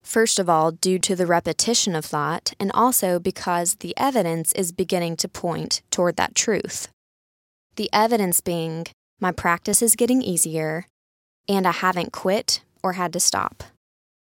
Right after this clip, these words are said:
Therefore, the evidence is pointing back to my new thought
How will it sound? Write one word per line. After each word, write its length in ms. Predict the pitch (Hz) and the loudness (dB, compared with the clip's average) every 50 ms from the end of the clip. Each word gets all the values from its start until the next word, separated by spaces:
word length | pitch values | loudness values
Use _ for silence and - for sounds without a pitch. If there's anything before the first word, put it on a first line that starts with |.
| _ - | _ 0
Therefore, 540 | - 220 247 262 240 - 185 175 165 165 160 | 2 4 4 4 2 2 0 2 2 2 0
the 200 | 160 180 175 - - | -2 -4 -6 -2 0
evidence 540 | 220 233 247 226 196 170 160 165 165 - - | 2 2 2 2 0 0 0 -4 -2 -4 -4
is 160 | - 185 - | 0 0 -2
pointing 480 | - - - 190 190 180 175 170 170 165 | -2 -4 -6 -6 -6 -4 -4 -6 -6 -4
back 340 | - 196 214 240 269 - - | -2 0 0 0 -2 -4 -6
to 120 | - 202 | -6 -6
my 160 | 180 165 160 160 | -4 -4 -6 -6
new 320 | 160 170 175 208 262 269 | -4 -2 -2 -2 -2 -2
thought 500 | - - - - 50 50 - - - | -4 -4 -4 -4 -4 -6 -6 -8 -10